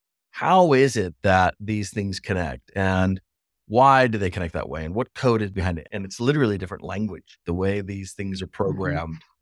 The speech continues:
Speaker 1: are different languages. And that's changing every decade or so in terms of what computer language and what coding language is being used. And so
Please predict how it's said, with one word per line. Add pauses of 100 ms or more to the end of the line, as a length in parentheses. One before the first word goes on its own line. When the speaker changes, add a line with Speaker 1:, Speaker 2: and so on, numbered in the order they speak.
(460)
Speaker 1:
are
different
languages. (120)
And
that's
changing
every
decade
or
so
in
terms
of
what
computer
language
and
what
coding
language
is
being
used.
And
so